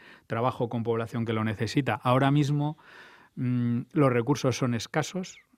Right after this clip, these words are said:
eh, hay recursos que están cerrando por falta de, porque no hay dinero para mantenerlos y cada vez hay más necesidad de atención. Claro, cuando oímos hablar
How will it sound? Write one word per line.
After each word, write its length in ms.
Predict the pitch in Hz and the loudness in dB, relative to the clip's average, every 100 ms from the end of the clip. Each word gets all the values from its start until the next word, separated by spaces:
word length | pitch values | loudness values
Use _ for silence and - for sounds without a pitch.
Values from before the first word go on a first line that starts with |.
| _ | _
eh, 420 | - 110 107 110 - | -10 -8 -8 -12 -4
hay 420 | 135 131 123 117 | 0 2 2 -2
recursos 520 | 107 110 139 131 120 - | -2 -4 -4 -4 -4 -6
que 100 | 117 | -8
están 200 | - 117 | -8 -8
cerrando 480 | 107 127 156 185 | -6 -2 -2 -2
por 280 | 147 110 104 | -6 -6 -8
falta 460 | - 117 113 110 107 | -8 -8 -8 -8 -8
de, 380 | 110 104 107 117 _ - - _ - | -8 -10 -12 -16 _ -20 -20 _ -8
porque 260 | 117 107 107 | -6 -4 -2
no 120 | 113 | -2
hay 160 | 113 107 | -2 0
dinero 280 | 110 123 | 0 0
para 160 | 110 107 | 0 -4
mantenerlos 800 | 110 107 127 147 156 175 165 - | -4 -4 0 2 2 2 0 -6
y 220 | - 139 160 | 0 0 2
cada 300 | 131 113 110 | 0 2 0
vez 220 | 127 - | -2 -4
hay 100 | 107 | -4
más 360 | 107 127 - | -2 -4 -6
necesidad 600 | 123 117 - 113 117 110 | -6 -6 -6 -10 -8 -6
de 80 | 110 | -6
atención. 540 | 104 101 101 151 151 110 | -8 -8 -6 -2 -2 -2
Claro, 180 | 135 | -2
cuando 240 | 113 107 110 | -2 -4 -4
oímos 300 | 117 123 113 | -2 -2 -2
hablar 340 | 117 135 127 | -2 0 -2